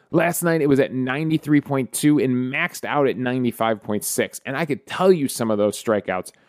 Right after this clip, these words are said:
were up there around ninety-five miles per hour. Um, so that is incredible to see. So that's what McKenzie did different. What did Keller do different? I honestly can't find much here. Um,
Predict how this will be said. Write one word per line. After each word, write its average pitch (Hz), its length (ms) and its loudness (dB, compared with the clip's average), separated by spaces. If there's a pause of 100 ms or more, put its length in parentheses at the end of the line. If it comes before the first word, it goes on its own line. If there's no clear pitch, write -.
(260)
were 123 200 0
up - 180 -4
there 117 180 4
around 110 320 2
ninety-five 101 560 -2
miles 95 240 -4
per - 180 -6
hour. 95 340 -6 (540)
Um, 107 320 -2
so 120 300 -4 (200)
that 165 320 -4
is 117 180 -4
incredible 98 520 -2
to 92 60 -10
see. - 260 -10
So - 220 -4
that's 151 420 -4
what 143 140 0
McKenzie 117 480 -4
did 95 240 -4
different. - 340 -8 (440)
What 170 160 4
did - 200 -10
Keller 175 380 -2
do 220 120 -4
different? 226 460 -4
I 185 120 -6
honestly 214 420 -2
can't 185 320 -6
find 156 420 -4
much 127 300 -4
here. - 320 -10 (640)
Um, 123 640 0